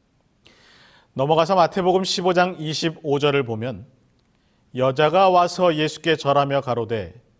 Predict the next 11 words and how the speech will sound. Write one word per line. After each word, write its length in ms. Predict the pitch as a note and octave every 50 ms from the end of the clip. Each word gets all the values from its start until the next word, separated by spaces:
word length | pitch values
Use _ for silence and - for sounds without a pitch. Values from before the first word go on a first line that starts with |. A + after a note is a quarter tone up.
| _ _ _
"주여, 560 | - - D3+ C#3 C3+ C3+ B2+ B2 B2 A#2 A2+ A#2+ _
저를 560 | - - - D#3 F3 F#3+ G3+ G3+ F#3 F#3+ F3+ - - _ _
도우소서"라고 960 | - F#3+ A3+ A#3+ B3 A#3 - - A3 G#3 - A3+ G#3+ G#3 G3+ G3 F#3+ F#3 F3+
말합니다. 400 | E3+ E3 E3 D#3+ D#3+ - _ _ _ _ _ _ _ _ _ _ _ _ _ _ _ _ _ _ _ _ _ _ _ _ _ _ _ _ _ _ _ _ _ _ _
이 280 | A#2 D#3+ G#3 A#3 A3
여인이 360 | F#3+ F3 F3 F#3+ G#3 G#3+ G3
예수님께 460 | D#3+ D#3 C#3+ - F3+ F#3 F#3+ F#3 G3 F#3
나와서 400 | E3+ D#3 D3 D3 C#3+ C3 D#3 D3+
자신의 520 | C#3+ - C3+ A#2 A#2 - - D3 E3 E3+
문제를 580 | D#3+ C#3 B2+ B2+ C#3 C3+ A#2+ B2+ B2 A#2+ D3+ F#3
아뢰죠. 500 | D#3 A#2 A#2 A2+ A2+ G#2 - - - -